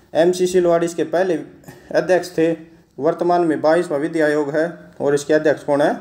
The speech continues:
ऋतुराज। मतलब विधि आयोग की स्थापना उन्नीस सौ पचपन के अंदर हुई। पहले जो अध्यक्ष थे विधि आयोग के, वो कौन थे? एमसी सिलवाड़। वर्तमान में बाईसवाँ विधि आयोग है और इसके अध्यक्ष कौन है?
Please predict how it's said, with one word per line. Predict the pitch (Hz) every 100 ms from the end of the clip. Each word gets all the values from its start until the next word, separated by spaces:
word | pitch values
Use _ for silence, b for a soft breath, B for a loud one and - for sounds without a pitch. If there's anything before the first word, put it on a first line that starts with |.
| -
ऋतुराज। | 131 135 131 123 107 - - _ b b b b b
मतलब | 143 156
विधि | 175 180
आयोग | 160 160 160
की | 156
स्थापना | 160 156 156
उन्नीस | 160 160
सौ | 151
पचपन | 143 165 160
के | 175
अंदर | 180 185
हुई। | 175
पहले | 156 170 175 147 - -
जो | 131 143
अध्यक्ष | 151 156 139 139
थे |
विधि | 139 151
आयोग | 139 131 123
के, | 139
वो | 139
कौन | 143 131
थे? | 156
एमसी | 151 147 143 -
सिलवाड़। | 147 160 170 170 B B B
वर्तमान | 143 143 156 156
में | 139
बाईसवाँ | 135 156 160 160
विधि | 165 160
आयोग | 151 147 143
है |
और | 143
इसके | 147 - 160 156
अध्यक्ष | 147 156 156
कौन | - 143
है? | 156 214